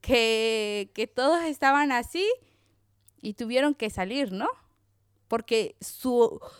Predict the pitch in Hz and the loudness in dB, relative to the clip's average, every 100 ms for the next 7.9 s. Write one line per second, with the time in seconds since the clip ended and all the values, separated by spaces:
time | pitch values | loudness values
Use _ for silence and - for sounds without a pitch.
0 | _ - 262 233 214 240 311 285 - 226 | _ -4 2 2 4 4 6 4 2 -2
1 | - 254 226 233 277 302 285 277 277 233 | -4 -6 -2 4 6 6 4 2 2 -2
2 | 240 254 - 254 262 - 214 175 170 226 | -2 -2 4 4 4 0 -2 -2 -2 -4
3 | 240 - _ _ _ _ _ - - 247 | -4 -10 _ _ _ _ _ -10 -4 -2
4 | 240 226 226 247 269 254 269 - 302 - | 0 -2 -2 -2 0 2 2 0 -6 -4
5 | 214 208 190 - 202 - 190 175 - 240 | -4 -2 -2 -4 -4 -4 -6 -6 -2 -2
6 | 233 - 175 - - _ _ _ _ _ | -4 -10 -16 -16 -20 _ _ _ _ _
7 | _ _ _ _ _ _ 175 175 233 | _ _ _ _ _ _ -10 -10 -10